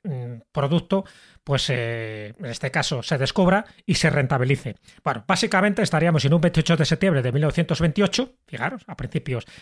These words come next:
del siglo veinte. Fleming trabajaba en el Hospital Saint Mary's de Londres y él había dejado, dentro de sus estudios, dentro de sus investigaciones,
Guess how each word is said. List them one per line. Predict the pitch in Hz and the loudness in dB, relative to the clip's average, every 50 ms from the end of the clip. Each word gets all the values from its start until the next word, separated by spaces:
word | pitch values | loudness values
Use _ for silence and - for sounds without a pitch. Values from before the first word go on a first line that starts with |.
| - - | -14 -6
del | - 143 | -4 -2
siglo | - 185 175 170 | 2 2 4 4
veinte. | 185 214 208 180 233 240 233 _ _ _ _ _ _ _ _ _ _ _ _ _ _ - | 4 4 2 0 -2 -4 -4 _ _ _ _ _ _ _ _ _ _ _ _ _ _ -12
Fleming | - - 175 185 175 170 | -2 2 4 6 6 6
trabajaba | 156 170 156 147 143 123 143 185 151 120 104 - - - - - - - - | 4 4 2 2 2 4 4 2 2 2 -2 -6 -12 -20 -20 -20 -20 -12 -4
en | - 139 | 0 0
el | 143 135 | 2 2
Hospital | 135 - - - 135 - 160 151 135 | 2 0 0 -2 0 2 2 2 2
Saint | - 170 147 156 | 2 2 4 4
Mary's | 196 190 127 127 113 113 | 4 2 2 -2 -6 -4
de | - 131 120 117 120 | -4 -4 -2 0 2
Londres | 170 208 190 170 208 233 226 - _ _ _ _ _ _ _ _ _ _ _ _ _ _ - - | 2 4 4 2 0 -2 -4 -6 _ _ _ _ _ _ _ _ _ _ _ _ _ _ -8 -2
y | 208 220 233 | 0 2 2
él | 269 269 - - | 2 2 0 0
había | 196 180 220 240 233 | 2 2 4 4 4
dejado, | 208 202 - 220 226 208 220 240 - _ _ _ - | 2 2 2 2 2 2 0 -2 -6 _ _ _ -8
dentro | 277 208 151 160 147 - 165 170 | -6 -4 -2 -2 0 0 2 2
de | 175 165 | 2 2
sus | - - 208 - - - - - - - - - - _ _ | 2 2 2 0 0 -4 -8 -16 -20 -20 -20 -20 -20 _ _
estudios, | - 170 - - - 240 254 190 160 135 139 | -6 -4 -4 0 2 2 2 4 2 0 0
dentro | 156 139 - 160 | -2 -2 -2 -2
de | 165 147 | -2 0
sus | - 190 - | 0 2 2
investigaciones, | 175 175 175 - - 185 180 175 208 202 196 220 - | 4 2 2 2 2 2 2 2 2 0 0 -2 -4